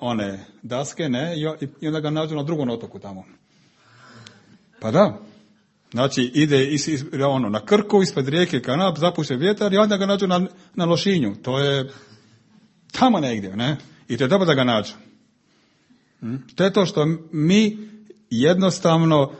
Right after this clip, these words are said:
zbog nedostatka znanja, mnoge stvari ne možemo percipirati onakve stvari stvarno kakve jesu.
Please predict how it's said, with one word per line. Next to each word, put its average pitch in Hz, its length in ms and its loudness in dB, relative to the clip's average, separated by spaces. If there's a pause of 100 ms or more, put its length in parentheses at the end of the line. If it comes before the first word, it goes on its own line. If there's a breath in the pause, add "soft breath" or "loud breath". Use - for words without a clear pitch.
(180 loud breath)
zbog 131 340 6
nedostatka 123 760 2
znanja, 123 680 4 (640)
mnoge 185 500 6
stvari 175 380 2
ne 151 200 4
možemo 139 400 2
percipirati 135 680 0
onakve 131 500 0
stvari 123 400 -2
stvarno 113 420 -2
kakve 104 340 -4
jesu. 95 380 -6